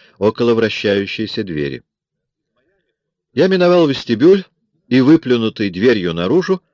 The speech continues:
перевел дух на ступеньках подъезда. На оживленной улице мне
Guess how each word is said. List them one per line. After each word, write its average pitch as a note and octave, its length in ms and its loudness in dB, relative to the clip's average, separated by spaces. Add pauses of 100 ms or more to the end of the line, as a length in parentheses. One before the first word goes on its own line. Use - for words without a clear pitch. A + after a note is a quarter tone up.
(340)
перевел A#2 380 2
дух D#3 260 -2
на D3 80 -8
ступеньках A2+ 600 -4
подъезда. C#2 640 -8 (1080)
На F#2 160 -4
оживленной A#2+ 560 2
улице C3+ 500 0
мне G#2+ 360 0